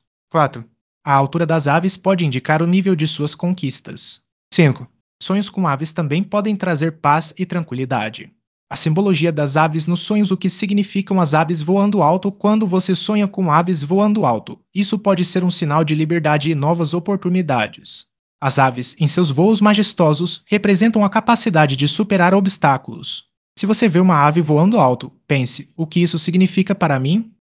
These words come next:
Pode ser um convite para explorar novos horizontes na sua vida. Símbolo: aves voando alto. Significado: liberdade e novas oportunidades. Símbolo: aves em voo baixo. Significado: preocupações ou limitações. Como as aves representam liberdade, as aves são frequentemente vistas como símbolos de liberdade.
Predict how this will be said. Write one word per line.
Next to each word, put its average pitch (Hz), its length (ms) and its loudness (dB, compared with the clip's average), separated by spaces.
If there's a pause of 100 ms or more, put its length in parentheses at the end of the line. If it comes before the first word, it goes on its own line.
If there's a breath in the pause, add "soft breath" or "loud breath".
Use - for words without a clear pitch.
(120)
Pode 202 180 4
ser 190 180 2
um 190 100 4
convite 180 420 2
para 156 160 0
explorar 170 400 2
novos 139 340 0
horizontes 175 480 2
na 156 140 0
sua 143 180 -2
vida. 120 420 -6 (300)
Símbolo: 165 500 -2
aves 180 320 -2
voando 170 360 0
alto. 147 260 0
Significado: 165 880 -4 (100)
liberdade 151 520 -2
e 147 40 -4
novas 151 340 -2
oportunidades. 175 800 -2
Símbolo: 165 580 0
aves 165 320 -2
em 165 100 0
voo 147 240 0
baixo. 135 340 0
Significado: 165 880 -4 (140)
preocupações 202 840 -2
ou 160 80 -6
limitações. 185 600 -2
Como 185 220 0
as 165 100 -2
aves 175 280 0
representam 190 540 -2
liberdade, 151 520 0
as 147 100 -4
aves 170 280 0
são 190 140 -4
frequentemente 185 800 0
vistas 165 380 -4
como 190 180 -2
símbolos 190 480 0
de 147 80 -2
liberdade. 139 720 -4